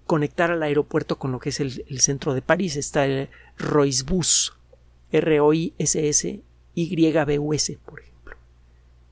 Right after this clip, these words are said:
Eh, el, el, el viaje, eh, toma aproximadamente una hora, puede tomar más tiempo. Desde luego hay rutas más cortas, porque, pues, el aeropuerto Charles de Gaulle ya tiene muchos años y porque se trata de,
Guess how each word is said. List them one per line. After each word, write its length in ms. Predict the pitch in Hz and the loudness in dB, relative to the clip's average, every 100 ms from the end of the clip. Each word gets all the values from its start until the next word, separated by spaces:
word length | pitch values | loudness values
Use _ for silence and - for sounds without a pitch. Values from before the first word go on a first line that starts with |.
| _ _ _ 226 | _ _ _ -8
Eh, 300 | 180 175 180 185 175 135 - _ _ - - - | -4 -4 -6 -8 -8 -8 -12 _ _ -20 -14 -10
el, 180 | 220 - | -10 -6
el, 380 | 160 - 135 - | -6 -4 -4 -4
el 180 | 147 139 | -2 4
viaje, 500 | 165 160 202 175 165 | 4 6 4 4 2
eh, 400 | - - - - _ | -10 -14 -16 -20 _
toma 240 | - 156 151 | -2 0 0
aproximadamente 800 | - 131 147 143 143 139 127 143 | -4 -6 -6 -6 -6 -6 -4 -2
una 180 | 147 | 2
hora, 200 | 170 190 | 4 2
puede 540 | 185 - 156 143 180 190 - | -2 -2 0 0 -2 -8 -12
tomar 340 | 123 123 123 | -12 -12 -12
más 280 | 135 127 - | -10 -8 -6
tiempo. 320 | 208 233 - - - - | -6 -4 -6 -6 -16 0
Desde 240 | 190 175 190 | 4 6 6
luego 260 | 196 208 | 6 4
hay 100 | 190 | 2
rutas 400 | 170 165 - 160 | 0 -4 -4 -4
más 240 | 160 156 - | -2 -4 0
cortas, 500 | 180 143 180 165 - _ _ - | 0 0 -2 -6 -8 _ _ -16
porque, 220 | - - | -16 -16
pues, 100 | - | -12
el 100 | 120 | -10
aeropuerto 420 | 117 123 139 - | -10 -6 -6 -6
Charles 320 | - 135 127 | -2 -2 0
de 80 | 151 | 0
Gaulle 220 | 147 147 | 2 0
ya 80 | 127 | -4
tiene 240 | - 127 117 | -6 -8 -6
muchos 340 | 120 - 170 | -8 -6 2
años 500 | 208 185 185 190 - - - - | 4 4 2 0 -4 -16 -20 -6
y 120 | 185 | -2
porque 280 | - 139 143 | 2 2 2
se 140 | 143 | -6
trata 380 | - 143 - 160 | -4 -4 0 0
de, 240 | 147 135 | 2 -2